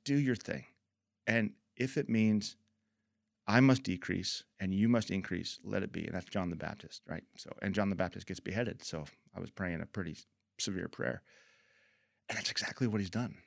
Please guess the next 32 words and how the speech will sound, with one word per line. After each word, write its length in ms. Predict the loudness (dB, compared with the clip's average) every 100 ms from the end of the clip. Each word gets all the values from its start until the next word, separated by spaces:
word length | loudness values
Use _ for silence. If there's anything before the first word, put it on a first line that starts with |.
| _
It's 120 | -6 2
been 180 | 2 2
awesome. 480 | 0 2 2 2 -2 -4 _ _ 4
It 140 | 6
has 160 | 8 6
been 280 | 8 8 8
amazing 840 | 6 8 8 10 10 10 6 0
because 280 | -2 2 4
the 100 | 6
Lord 200 | 6 6
said, 300 | 8 8 6 -6 -20 _ 2
"Okay, 160 | 4 8
Ty, 300 | 8 8 4 -10 _ -2
you 120 | 6
ready? 420 | 8 8 6 0 _ _ _
Here 80 | 2
we 80 | 4
go." 300 | 8 6 4 -8 -20 -20 -20 -4 4
And 420 | 8 10 8 4 -8 _ _ _
we 320 | 4 4 4
are 360 | 2 2 2 -2 _
actively 880 | 2 2 2 2 4 4 6 4 2 -4 0
engaged 640 | 2 4 4 2 -2 -8
in 220 | -2 -2
so 260 | 0 2 4
much 260 | 6 4 0
right 140 | -2
now. 220 | -2 -4
And 220 | 2 4 8
yes, 180 | 8
it's 100 | 6
controversial, 680 | 6 4 6 2 4 2 -2